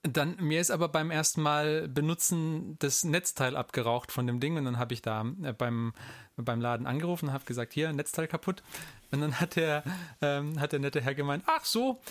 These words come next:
ja, das hatten wir bisher noch nicht. Bisher ist, hat sich bloß einmal der Ventilator seitlich in die, äh, ähm, seitlich in das Gehäuse reingefräst." Und dann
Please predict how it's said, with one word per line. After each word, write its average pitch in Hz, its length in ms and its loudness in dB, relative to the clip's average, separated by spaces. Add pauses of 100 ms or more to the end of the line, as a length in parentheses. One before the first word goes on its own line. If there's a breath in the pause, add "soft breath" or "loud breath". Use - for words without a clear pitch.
ja, 165 80 4
das 233 180 2
hatten 240 180 0
wir 214 60 4
bisher 196 320 2
noch 196 140 4
nicht. 208 340 2
Bisher 196 320 2
ist, 180 120 0
hat 175 120 0
sich - 160 -2
bloß 208 220 2
einmal 208 340 2
der 180 160 2
Ventilator 180 680 2
seitlich 160 520 0
in 165 180 2
die, 160 360 2
äh, 139 280 2 (460 loud breath)
ähm, 139 480 2
seitlich 147 320 0
in 156 80 2
das 156 160 -2
Gehäuse 165 480 2
reingefräst." 143 1000 2 (480 loud breath)
Und 156 80 2
dann 180 140 6